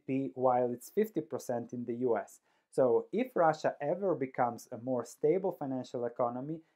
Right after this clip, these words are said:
and those mortgages, those banking, those financial systems develop and reach a developed world, there is still plenty of room for growth for Sberbank. However, there is always the risk. Now Sberbank's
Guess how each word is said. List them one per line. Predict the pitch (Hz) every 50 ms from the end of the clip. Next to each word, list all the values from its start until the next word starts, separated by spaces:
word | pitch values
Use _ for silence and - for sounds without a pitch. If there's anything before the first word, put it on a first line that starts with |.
| _ _ -
and | 131 120 120
those | 127 139 160 180 175 -
mortgages, | 160 160 160 160 156 151 143 139 147 143 135 131 123 117
those | 127 143 170 262 - _ 147
banking, | 143 151 147 143 143 143 - 139 135 135 127
those | 131 139 165 165 -
financial | - 160 156 151 147 139 - 139
systems | 127 - - 139 131 131 - 123 117 117 117 - _ 123
develop | 143 151 135 131 127 127 127 135 143 143 - -
and | 131 120 123 123 - _ _
reach | - 120 131 180 247 262 262 -
a | 151
developed | 131 131 127 127 127 127 131 131 - _ -
world, | 131 127 123 127 151 156 - _ _ _ _ - -
there | 117 117
is | 127 123
still | - - 170 156 135 - - _ _ _ -
plenty | 127 131 151 196 254 302 320 -
of | 190 147 - - -
room | 135 143 147 151 147 - _ _
for | _ - - 165 170 156
growth | 131 123 117 110 110 113 113 - _ -
for | 123 117 117 113
Sberbank. | 117 123 120 107 - - - - - _ _ _
However, | - 160 170 196 240 262 233 170 143 135 - - - 131
there | 131 127 131 135
is | 127 127
always | 135 135 139 139 143 143 135 131 127
the | 131 131 127
risk. | 123 120 117 - _ -
Now | 156 147 185 226 220 214 -
Sberbank's | 175 175 180 175 156 165 160 156 _